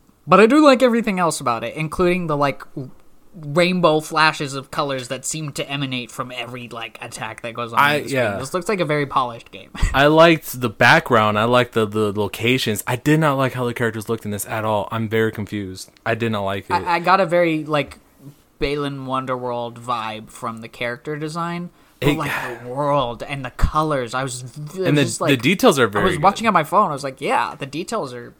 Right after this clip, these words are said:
Speaker 1: are good." Reminds me kind of like Pokemon.
Speaker 2: Yeah, I,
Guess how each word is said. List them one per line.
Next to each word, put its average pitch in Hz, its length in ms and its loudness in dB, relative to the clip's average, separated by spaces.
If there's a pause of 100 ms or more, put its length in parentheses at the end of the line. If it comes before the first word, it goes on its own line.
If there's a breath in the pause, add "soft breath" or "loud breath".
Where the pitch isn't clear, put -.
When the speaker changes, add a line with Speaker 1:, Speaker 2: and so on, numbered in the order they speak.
(120)
Speaker 1:
are 127 140 -10
good." 123 440 -10 (460 soft breath)
Reminds 151 460 -2
me 196 100 -6
kind 160 240 -6
of 135 80 -8
like 131 220 -4
Pokemon. 127 540 -6 (340)
Speaker 2:
Yeah, 139 340 6
I, 139 120 4